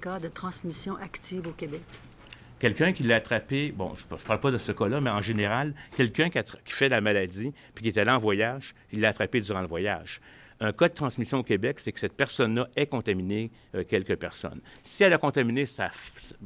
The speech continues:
Speaker 2: sa conjointe ou les personnes avec qui ils vivent, c'est une transmission locale, mais importée de l'extérieur.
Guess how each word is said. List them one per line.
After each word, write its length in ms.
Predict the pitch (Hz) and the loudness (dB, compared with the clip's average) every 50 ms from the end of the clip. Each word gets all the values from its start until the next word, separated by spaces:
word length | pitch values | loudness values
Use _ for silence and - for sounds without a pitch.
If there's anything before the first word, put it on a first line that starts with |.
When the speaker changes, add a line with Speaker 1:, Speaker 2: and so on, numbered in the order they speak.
| - | -14
Speaker 2:
sa 160 | - - 107 - | -10 -8 -6 -2
conjointe 720 | - 107 107 104 - 104 107 107 110 113 110 110 107 - | -2 -2 -2 -2 0 2 4 4 4 2 0 -2 -6 -8
ou 140 | 92 90 - - - - - - | -10 -10 -12 -12 -18 -20 -8 -6
les 100 | 104 101 | -4 -4
personnes 500 | - 101 - - 120 117 120 120 117 113 | -2 -4 -2 0 0 2 2 2 2 2
avec 240 | 101 95 92 95 - | 0 0 0 -4 -6
qui 160 | - 117 107 | -4 -4 -4
ils 40 | 95 | -4
vivent, 380 | 90 92 110 127 127 120 - - - - - - - - | -2 -2 -4 -4 -4 -6 -10 -16 -20 -20 -20 -20 -20 -10
c'est 240 | - - 117 - 117 | -6 -6 -4 -4 -6
une 80 | 107 | -4
transmission 520 | - 117 110 101 - 104 98 - 120 117 113 | -2 -2 -2 0 -2 -4 -4 0 0 2 2
locale, 440 | 101 92 - - 113 120 131 131 | 2 2 2 2 4 4 4 4
mais 200 | 117 107 80 107 | 2 0 0 -2
importée 440 | 110 - - 110 - - - 123 123 | -2 -2 -4 -6 -6 -2 0 2 2
de 80 | 110 104 | 4 2
l'extérieur. 560 | 98 98 - - - 85 85 80 85 - | 0 -2 -4 -8 -10 -10 -10 -10 -12 -14